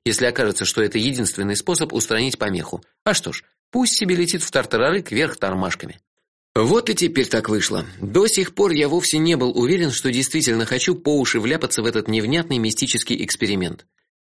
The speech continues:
Если бы предложение исходило не от Лонли Локли, который словно бы специально создан предусмотрительной природой для витья из меня верёвок, я бы, пожалуй, как-нибудь отвертелся.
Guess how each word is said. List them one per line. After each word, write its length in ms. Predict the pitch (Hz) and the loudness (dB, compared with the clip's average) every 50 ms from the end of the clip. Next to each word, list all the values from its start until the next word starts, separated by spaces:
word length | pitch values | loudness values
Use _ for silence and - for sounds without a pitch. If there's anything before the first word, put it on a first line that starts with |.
| _ | _
Если 380 | - 98 104 135 170 160 - 120 | -6 -2 2 2 2 2 2 0
бы 120 | 110 110 | 0 0
предложение 720 | 107 110 110 104 120 127 131 139 156 151 135 120 110 104 - | 0 0 0 0 2 2 2 2 0 0 2 2 0 0 0
исходило 460 | 117 - - 131 127 127 135 143 123 | 0 -2 0 0 -2 0 0 2 2
не 160 | 117 113 117 117 | 2 2 2 0
от 120 | 117 - | 0 0
Лонли 320 | 127 135 131 113 104 110 | -2 -2 0 0 0 0
Локли, 460 | 123 143 185 214 175 - 113 95 82 - - _ _ - | 0 2 2 0 0 -2 -4 -6 -6 -8 -12 _ _ -4
который 320 | - 113 - 123 117 113 | -4 -2 0 2 2 2
словно 300 | - - 131 120 120 120 | 0 0 0 0 0 0
бы 100 | 110 120 | 0 -2
специально 640 | 107 - - 113 113 - - 175 170 156 139 123 | -2 -2 -2 -4 -2 0 0 0 0 0 0 -2
создан 420 | 113 - - 160 151 107 117 110 101 | -2 0 0 0 0 0 -2 -2 -2
предусмотрительной 800 | 107 104 101 110 - - 123 127 135 139 110 110 107 110 110 | -2 -2 -2 -2 -2 -2 -2 0 0 0 0 0 0 0 0
природой 400 | 104 113 120 135 165 170 127 117 | -2 -2 0 0 0 0 0 0
для 180 | 101 101 104 110 | 0 0 0 0
витья 280 | 117 120 - - 147 131 | 0 0 0 0 0 0
из 180 | - 113 107 | 0 -2 -2
меня 200 | 123 123 123 120 | -2 0 0 0
верёвок, 440 | 117 147 175 214 233 190 160 - - - - _ _ - | 0 0 0 2 2 0 -2 -4 -6 -12 -14 _ _ -4
я 160 | 113 151 160 | 0 0 2
бы, 140 | 151 147 147 | 2 0 0
пожалуй, 460 | - 143 139 127 156 160 151 143 135 | 0 0 0 0 0 0 0 0 0
как-нибудь 440 | 135 139 131 127 135 127 127 123 - | 0 -2 -2 -2 -2 -2 -2 -2 -2
отвертелся. 720 | - 123 - 127 135 117 - - 95 90 - - - - | -4 -4 -2 -2 -2 -2 -2 -4 -4 -4 -4 -6 -8 -8